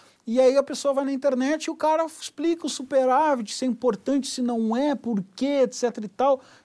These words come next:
Então as pessoas descobriram que elas podem ter a explicação das coisas. E no fundo,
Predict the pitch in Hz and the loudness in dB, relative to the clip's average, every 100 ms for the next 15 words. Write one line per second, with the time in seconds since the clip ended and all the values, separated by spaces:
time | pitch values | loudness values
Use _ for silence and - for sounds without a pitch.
0 | - 202 285 330 285 - 294 330 214 - | -8 0 0 0 -6 -6 -4 -4 -4 -6
1 | 233 180 294 349 262 220 - 285 311 - | -4 0 0 0 -2 0 0 0 0 0
2 | 254 359 339 294 330 349 349 311 - 440 | 0 -2 -2 -2 -2 -4 -2 -2 0 0
3 | 370 - 170 127 120 _ _ - _ _ | 0 -2 -2 -2 -10 _ _ -20 _ _
4 | - _ - 196 220 226 226 285 349 165 | -20 _ -2 0 0 0 0 0 0 -2